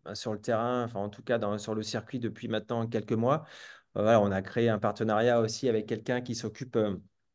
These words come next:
qui s'occupe de statistiques assez précises, hein, qu'on met à disposition pour tous les joueurs et joueuses françaises lors des tournois du Grand Chelem. Alors, on voudrait aussi pousser, euh, ben, ces datas-là et ces statistiques un petit peu plus loin.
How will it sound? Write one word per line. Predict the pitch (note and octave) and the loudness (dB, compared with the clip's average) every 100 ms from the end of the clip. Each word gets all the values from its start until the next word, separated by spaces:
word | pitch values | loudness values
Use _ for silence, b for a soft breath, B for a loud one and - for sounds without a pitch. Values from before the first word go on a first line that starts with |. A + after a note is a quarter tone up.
| _ _ _ _ | _ _ _ _
qui | - | -8
s'occupe | - A#2 C3+ | -6 0 2
de | B2 A2+ | 4 4
statistiques | B2+ A#2+ B2 - C#3 C#3 | 4 0 -2 -4 0 2
assez | B2 C#3+ | 4 4
précises, | C3+ C3+ D3 D3+ C3 | 4 2 6 6 6
hein, | G#2+ | 2
qu'on | A#2+ | 2
met | A#2+ | 2
à | A#2 | 2
disposition | A#2+ A#2+ B2 A2+ D3 C#3+ | 0 -2 -2 0 0 0
pour | C3 A2+ | 0 -2
tous | A#2 | 0
les | C3 A#2 | 0 0
joueurs | A#2+ B2+ C3 A#2 | 2 4 6 6
et | A2 | 0
joueuses | A2 B2 A#2+ A#2 | 0 0 2 -2
françaises | C3 A#2+ C3+ B2+ | -2 0 0 2
lors | A#2 B2 | 4 2
des | A#2+ | 2
tournois | A#2+ A#2 | 0 0
du | |
Grand | A2 G#2+ | 0 -2
Chelem. | - C#3+ D3+ D#3 B B B B | 2 2 2 -4 B B B B
Alors, | G#2+ | 0
on | A2 | 2
voudrait | A#2+ B2 C3 | 4 6 6
aussi | A#2+ B2 | 4 -2
pousser, | A#2+ A#2+ C#3 C#3+ | -4 0 2 6
euh, | A#2+ A2+ | 6 4
ben, | A#2 | 0
ces | A#2+ | 0
datas-là | A#2 A#2 B2 B2 B2+ C3 B2 | 0 2 4 4 6 6 4
et | |
ces | A#2+ B2 | 2 -4
statistiques | A#2+ B2 B2 - C#3 | -4 -4 -4 -4 0
un | B2+ | 0
petit | B2+ | 0
peu | C3 B2+ | 0 0
plus | B2 | 0
loin. | C3+ F3 | 2 2